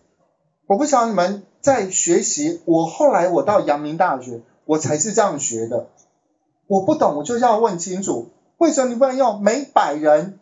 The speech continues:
什么什么发生的率是多少？不可能有这种单位。好，Enter。然后接下来我们来去看发生率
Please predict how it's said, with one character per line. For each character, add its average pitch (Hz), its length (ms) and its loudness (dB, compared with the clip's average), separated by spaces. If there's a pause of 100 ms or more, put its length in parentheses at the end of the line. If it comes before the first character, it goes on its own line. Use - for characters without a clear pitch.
(100)
什 - 160 -8
么 165 120 -2
什 185 120 -2
么 170 180 0
发 185 220 2
生 185 240 -4
的 143 240 0 (280)
率 220 340 -2
是 - 240 0
多 117 200 -6
少？ - 300 -4 (380)
不 - 200 0
可 151 300 2
能 170 140 -2
有 160 120 -2
这 202 120 -4
种 123 180 -6
单 139 220 0
位。 160 220 2 (760)
好， - 420 0 (200)
Enter。 190 420 0 (3000)
然 170 160 0
后 247 120 4
接 233 200 -4
下 226 180 2
来 151 260 0
我 147 60 -6
们 147 100 -4
来 156 120 0
去 156 160 -8
看 156 220 0
发 143 200 0
生 143 220 -4
率 135 240 -4